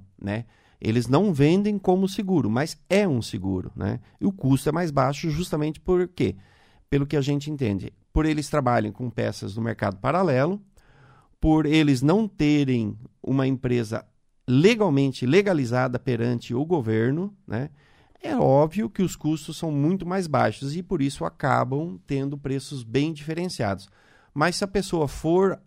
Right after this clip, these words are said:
a fundo verificar, ele geralmente vai negar de fazer aquele contrato pela circunstância a qual ele pode se comprometer no final daquele contrato.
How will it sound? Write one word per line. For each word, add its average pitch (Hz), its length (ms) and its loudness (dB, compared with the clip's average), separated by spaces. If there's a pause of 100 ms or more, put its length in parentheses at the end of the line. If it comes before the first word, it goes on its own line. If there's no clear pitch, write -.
(140)
a 127 100 -4
fundo 135 520 0
verificar, 117 720 -2 (640)
ele 165 240 -4
geralmente 143 920 -2
vai 131 580 -2 (340)
negar 127 560 -2
de 123 120 -12
fazer 123 300 -4
aquele 127 200 -6
contrato 143 580 -6 (480)
pela 233 440 0
circunstância 190 640 -6
a - 40 -6
qual 190 280 0
ele 240 240 0
pode 180 280 -2
se 175 100 -6
comprometer 156 580 -4
no 175 80 -6
final 165 300 -6
daquele 160 240 -6
contrato. 139 500 -4